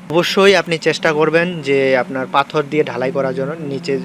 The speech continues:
আপনার পাথর দিয়ে ঢালাই করার চেষ্টা করবেন। এখানে খোয়া দিবেন না, কারণ খোয়া ড্যাম হতে পারে এবং কভার, পর্যাপ্ত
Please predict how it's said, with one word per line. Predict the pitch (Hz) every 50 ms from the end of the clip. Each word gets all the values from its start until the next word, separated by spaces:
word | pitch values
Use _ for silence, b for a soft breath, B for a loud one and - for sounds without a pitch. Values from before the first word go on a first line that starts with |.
| -
আপনার | - 131 - - 135 127 -
পাথর | 127 127 - 143 139
দিয়ে | 135 139 135
ঢালাই | - 120 117 120 127
করার | - 135 127 123
চেষ্টা | - 135 123 - - 127
করবেন। | 123 127 123 147 147
এখানে | 135 - - 127 - - -
খোয়া | 127 127 123
দিবেন | 127 131 127 123 123 139
না, | 165 170
কারণ | - 123 123 123 - -
খোয়া | 123 123
ড্যাম | 117 123 127 123 123
হতে | 123 - 127
পারে | 120 120 117 143 175 - B B B B B B B
এবং | - 127 131 131 135 135 135 131 127 123 123 -
কভার, | 143 135 127 131 131 127 131 117 - - - - -
পর্যাপ্ত | - 135 131 139 131 - -